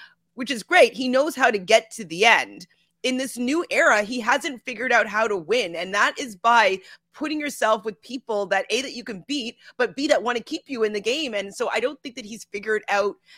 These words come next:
the recipe and the formula for him to actually succeed in the challenge. And it doesn't seem like he's putting in the work on putting himself in a better position to do better,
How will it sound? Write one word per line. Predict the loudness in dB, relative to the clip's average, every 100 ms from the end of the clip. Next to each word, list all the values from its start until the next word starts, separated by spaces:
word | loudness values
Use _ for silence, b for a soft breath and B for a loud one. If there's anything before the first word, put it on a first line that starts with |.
| b
the | -4 -2
recipe | 2 0 0 -10 -8
and | -6
the | -8
formula | -6 -4 -4 -2 -4 -4
for | -10
him | -10 -10
to | -6
actually | -6 -6 -12
succeed | -16 -18 -16 -14 -14 -10
in | -8 -8
the | -8
challenge. | -4 -2 -2 -4 -6 -12 B B
And | -4
it | -4
doesn't | -4 -10 -10
seem | -8
like | -8
he's | -10 -14
putting | -8 -6 -4
in | -4 -2
the | -4
work | -2 -2 -2 -4
on | -6
putting | -6 -8 -8
himself | -6 -6 -6
in |
a | -6
better | -4 -4
position | -10 -8 -6 -4 -8 -10
to | -16
do | -14
better, | -8 -8 -8